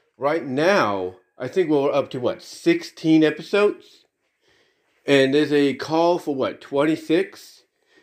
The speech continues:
Just like, you know, when Friendship is Magic was on Discovery. So we got ten more episodes to go for the first season, if not the entire series as a whole.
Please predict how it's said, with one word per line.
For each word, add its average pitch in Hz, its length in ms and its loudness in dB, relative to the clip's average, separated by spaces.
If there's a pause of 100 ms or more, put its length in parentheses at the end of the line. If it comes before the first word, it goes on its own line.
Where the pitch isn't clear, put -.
(160)
Just 143 180 -2
like, 147 320 2
you 139 120 0
know, 131 180 4
when 123 280 -2
Friendship 147 380 -2
is 123 140 -4
Magic 135 340 -4
was 127 140 -6
on 123 140 -2
Discovery. 143 640 -2 (680)
So - 140 0
we 220 100 0
got 240 240 4
ten 208 240 2
more 190 220 2
episodes 143 580 -4
to 123 100 -6
go 147 460 0
for 123 180 -6
the 120 80 -6
first 117 360 -6
season, 165 340 -6
if 127 140 -8
not 135 160 4
the 139 100 -4
entire 117 380 -2
series 98 500 -4 (460)
as 104 180 0
a 107 80 2
whole. 175 540 0